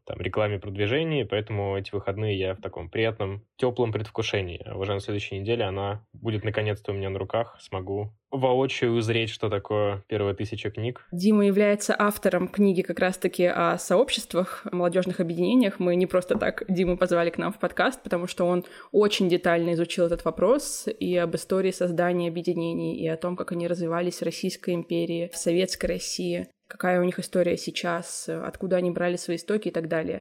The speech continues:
Speaker 2: Дима, расскажи, пожалуйста, вообще, почему тебе так эта тема интересна и зачем, как ты считаешь, объединения подобные должны существовать? Для чего?
Speaker 1: Ну, коротко здесь не ответить.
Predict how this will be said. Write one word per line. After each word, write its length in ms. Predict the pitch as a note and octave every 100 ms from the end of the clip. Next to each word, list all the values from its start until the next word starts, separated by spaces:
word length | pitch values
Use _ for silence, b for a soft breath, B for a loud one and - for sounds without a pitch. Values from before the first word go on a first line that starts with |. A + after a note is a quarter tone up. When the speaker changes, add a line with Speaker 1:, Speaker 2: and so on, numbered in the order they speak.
| -
Speaker 2:
Дима, 380 | E3+ G3+ F#3+ F3
расскажи, 340 | F3+ - G#3
пожалуйста, 460 | B3+ F#3+ F3 F3+ G3
вообще, 380 | F3 - F3+ E3+
почему 500 | - - - G3 G3
тебе 240 | F#3+ E3+
так 160 | F3 -
эта 160 | F3
тема 480 | E3+ F#3 F3 D#3+ D#3+ -
интересна 680 | E3+ F3 F3 G#3+ - F3 F#3 _ -
и 320 | F3 E3+ E3+
зачем, 540 | F3 - G3 F#3+ F3+
как 220 | - E3 -
ты 80 |
считаешь, 640 | F3 - - D#3+ E3+ - -
объединения 680 | F3 E3 E3+ F3 F3 F#3 E3+
подобные 600 | E3 E3 D#3+ E3 E3 D#3+
должны 360 | E3 E3 F3 F3+
существовать? 640 | - F#3 - E3 D3+ -
Для 160 | - D#3
чего? 340 | - F3 D#3+ - -
Speaker 1:
Ну, 120 | C#3+
коротко 340 | B2+ D3+ - A#2+
здесь 220 | A#2+ A2+
не 60 |
ответить. 500 | A#2 C3 G3+ A#2 -